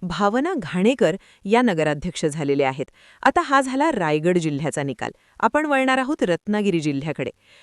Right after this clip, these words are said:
रत्नागिरीमध्ये सुद्धा सात नगर परिषदा येतात आणि या सात नगर परिषदांपैकी पहिली जी नगर परिषद आहे रत्नागिरी नगर परिषद, या ठिकाणी शिवसेना शिंदे गटाच्या शिल्पा सुर्वे या नगराध्यक्ष झालेल्या आहेत.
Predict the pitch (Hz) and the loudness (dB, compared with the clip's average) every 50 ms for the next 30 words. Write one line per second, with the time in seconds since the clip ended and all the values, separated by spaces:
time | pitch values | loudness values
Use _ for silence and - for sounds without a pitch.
0 | _ _ - - 247 - - 311 349 359 370 359 349 330 320 262 302 302 - 285 | _ _ 2 2 2 2 0 -4 -2 0 0 0 0 0 -2 -2 -4 -4 -4 -4
1 | 214 240 285 294 - - - 202 208 240 - 240 220 196 185 180 180 - 165 156 | -4 -2 -4 -4 -4 -2 0 0 0 0 0 0 2 4 4 2 4 4 0 0
2 | 156 - 175 160 160 151 143 - 156 185 - - - - - - 208 233 262 277 | 0 0 -2 0 0 -2 -2 -2 -4 -4 -6 -8 -18 -20 -8 -2 0 2 2 2
3 | 302 302 - - 262 240 294 - - 262 240 214 220 214 208 196 185 190 - 208 | 0 -2 -2 -2 0 0 0 0 -2 -2 0 0 0 0 0 0 -2 -2 -4 -2
4 | 180 180 175 180 175 202 214 202 - 294 - _ - 208 185 196 220 277 311 - | -2 -2 -2 -2 -2 -4 -6 -4 -6 -8 -6 _ -2 -2 -2 0 0 0 0 0
5 | 311 285 254 214 185 185 190 185 185 175 175 - 185 170 160 160 190 233 214 160 | 0 0 0 0 0 0 0 0 -2 -2 -2 -2 -2 -2 -2 0 -2 -2 0 0
6 | 156 151 - - 208 226 254 262 285 294 302 240 185 156 160 156 - 151 147 147 | -2 -4 -2 -4 -4 -2 -2 0 0 0 0 0 2 2 0 0 0 -2 -4 -2
7 | 147 - 139 120 - - - - - - _ 202 202 233 262 330 - 330 - - | -2 -4 -6 -6 -8 -14 -20 -20 -20 -12 _ 0 2 2 2 2 0 -2 -4 -2
8 | 277 285 311 330 - - 247 214 226 269 - 302 294 302 320 302 - - 233 208 | -4 -4 -4 -4 -4 -4 0 0 0 0 0 -2 -4 -4 -4 -4 -4 -2 0 0
9 | 208 214 285 311 247 214 208 208 220 - 180 151 208 - - - - - _ - | 2 0 2 0 0 0 0 -2 -2 0 -2 -2 -4 -6 -12 -20 -20 -18 _ -4
10 | - - 277 269 269 262 - 370 381 - - 240 214 196 196 196 - - - _ | 0 0 2 2 2 2 0 0 -2 0 0 2 2 4 4 2 0 0 -4 _
11 | _ _ _ 202 202 226 254 294 277 214 180 185 170 156 151 143 175 165 - - | _ _ _ 0 2 4 4 4 2 2 2 2 2 2 0 -2 -6 -6 -2 -2
12 | 170 147 170 147 143 143 143 143 139 139 151 | -2 -2 0 -2 0 0 0 0 -2 -2 -4